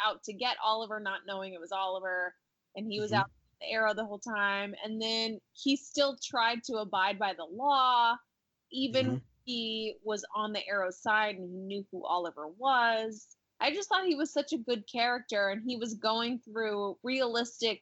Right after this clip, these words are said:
Speaker 1: problems. Like, he was an alcoholic and he was recovering,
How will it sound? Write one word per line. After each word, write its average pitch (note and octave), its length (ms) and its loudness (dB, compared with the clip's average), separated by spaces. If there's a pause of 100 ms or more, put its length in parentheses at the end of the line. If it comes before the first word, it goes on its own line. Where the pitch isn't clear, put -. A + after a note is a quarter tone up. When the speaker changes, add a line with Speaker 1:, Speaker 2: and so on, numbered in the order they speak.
Speaker 1:
problems. A3+ 840 2
Like, G3 180 -2
he A3 260 -6
was G#3 200 -2
an G#3 60 -4
alcoholic A#3 840 2
and G3 200 -6
he F3+ 120 -8
was E3 180 -10
recovering, A#3 960 0